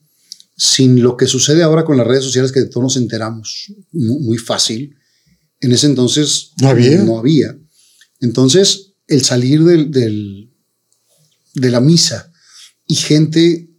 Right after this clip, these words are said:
Speaker 1: eh, todo el camino, desde la Purísima hasta Parque Funeral Guadalupe,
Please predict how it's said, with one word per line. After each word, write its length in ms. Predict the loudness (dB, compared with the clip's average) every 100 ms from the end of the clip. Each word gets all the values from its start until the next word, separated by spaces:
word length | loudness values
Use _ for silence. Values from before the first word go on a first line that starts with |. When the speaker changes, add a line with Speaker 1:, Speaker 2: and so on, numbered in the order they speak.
| _ _ _ _ _ -2
Speaker 1:
eh, 560 | 0 2 0 -4 -6 -14 _ _ _
todo 180 | 0 0
el 80 | 0
camino, 460 | 0 0 0 -6 -6
desde 260 | -4 -2
la 120 | -2 -2
Purísima 440 | -2 -2 -2 -2
hasta 200 | -4 -6
Parque 220 | -8 -10
Funeral 300 | -8 -4 -2
Guadalupe, 600 | -2 -2 0 -2 -2 -6